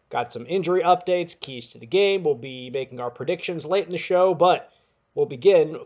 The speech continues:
with the news of the week. And it'll be more than just Tom Brady and the Buccaneers of interest to Colts fans inside Lucas Oil Stadium this weekend,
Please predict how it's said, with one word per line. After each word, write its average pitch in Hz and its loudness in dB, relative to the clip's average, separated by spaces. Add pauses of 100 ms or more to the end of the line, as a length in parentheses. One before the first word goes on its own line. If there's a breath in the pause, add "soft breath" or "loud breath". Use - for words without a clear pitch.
with - -4
the 165 -4
news 175 -4
of 151 -6
the 170 -4
week. - -6 (220)
And 156 -2
it'll 175 2
be 156 -2
more 202 8
than 202 4
just 151 -4
Tom 160 2
Brady 160 2
and 143 -4
the 127 -8
Buccaneers 147 -2
of 139 -2
interest 160 -2
to 123 -16
Colts 151 -4
fans 151 -4
inside 151 -4
Lucas 160 -10
Oil 147 -4
Stadium 127 -6
this 123 -12
weekend, 156 -4